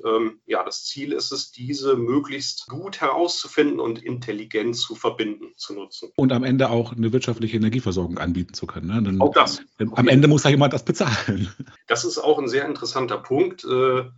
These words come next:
Speaker 1: wie sieht das dann aus? Im Moment reden wir ja darüber, äh, dass wir einen, äh, enorm großen Gebäudebestand haben.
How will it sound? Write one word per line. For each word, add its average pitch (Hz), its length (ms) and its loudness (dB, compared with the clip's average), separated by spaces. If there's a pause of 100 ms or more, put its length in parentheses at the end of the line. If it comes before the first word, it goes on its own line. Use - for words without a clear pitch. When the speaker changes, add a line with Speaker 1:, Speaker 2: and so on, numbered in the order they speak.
(240)
Speaker 1:
wie 127 160 -10
sieht 131 200 -8
das 117 140 -2
dann 104 180 -2
aus? 147 460 0
Im 120 80 -8
Moment 110 480 -4
reden 143 280 -2
wir 127 80 -4
ja 123 160 2
darüber, 127 680 0
äh, 117 80 -2
dass - 240 -8
wir 113 180 -2
einen, 113 380 0
äh, 104 280 -8
enorm 127 400 -2
großen 143 360 -4
Gebäudebestand 175 1300 0
haben. 196 380 0